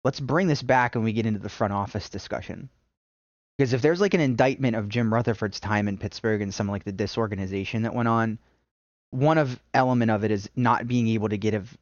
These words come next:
Evgeny Malkin ice in Russia. Like, how does this happen? Right? Like, how, how do we get to this point? So is it a wind issue? You know, I mean, like, I keep talking about these line changes and I'm breaking all this tape down of him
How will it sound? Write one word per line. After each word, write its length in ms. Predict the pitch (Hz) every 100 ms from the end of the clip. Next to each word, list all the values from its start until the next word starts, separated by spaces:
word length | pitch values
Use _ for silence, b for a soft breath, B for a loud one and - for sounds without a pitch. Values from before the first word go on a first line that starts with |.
| _ -
Evgeny 380 | 104 117 104
Malkin 380 | 104 101 - 95 -
ice 460 | 95 - - - -
in 140 | 95
Russia. 380 | 90 - - - _ _ _ -
Like, 100 | 113
how 220 | - 147
does 180 | 170 123
this 180 | 123 -
happen? 460 | 117 98 104 120 - _ _ _ _ _ _
Right? 220 | 117 117 120
Like, 140 | 113
how, 200 | 135 135
how 140 | 131 143
do 80 |
we 100 | 147
get 220 | 123 127 -
to 100 | 120
this 200 | 120 -
point? 380 | - 104 - B B B _ _
So 420 | - 147 135 127 _ _ _ _ _ _ _
is 140 | - 143
it 80 |
a 80 | 139
wind 340 | 117 151 185 180
issue? 440 | 185 208 220 214 _ _ _ _ _ -
You 80 |
know, 100 | 156
I 60 | 160
mean, 100 | 147
like, 140 | 139
I 60 | 139
keep 180 | 160 147
talking 260 | 156 143
about 160 | 127 117
these 160 | 110 104
line 320 | 123 151 151
changes 440 | 123 110 107 107
and 100 | 110
I'm 100 | 107
breaking 300 | 120 120 123
all 100 | 117
this 140 | 107 -
tape 260 | 135 147
down 220 | 127 113
of 100 | 107
him 340 | 110 113 107